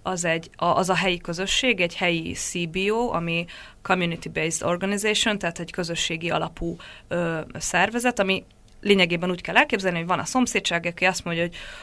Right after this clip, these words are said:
„Fú, itt irdatlan nagy mocsok van, jó, akkor itt kezdjünk el szemetet szedni”, és ők konkrétan a Jolly Land C B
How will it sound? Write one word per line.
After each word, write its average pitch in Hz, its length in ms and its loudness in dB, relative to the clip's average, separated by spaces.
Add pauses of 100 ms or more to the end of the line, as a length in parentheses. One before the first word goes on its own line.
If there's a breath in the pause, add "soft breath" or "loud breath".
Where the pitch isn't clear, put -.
„Fú, 226 240 0
itt 185 120 2
irdatlan 170 460 2
nagy 160 140 -4
mocsok 240 360 0
van, 175 220 2 (200 loud breath)
jó, 190 140 2
akkor 165 240 0
itt 170 120 -4
kezdjünk 165 420 -4
el 160 100 -4
szemetet 160 480 -6
szedni”, 165 220 0
és 170 120 0
ők 180 100 -4
konkrétan 170 500 -2
a 170 80 -2
Jolly 165 280 0
Land 160 200 0
C 170 240 0
B 160 60 -6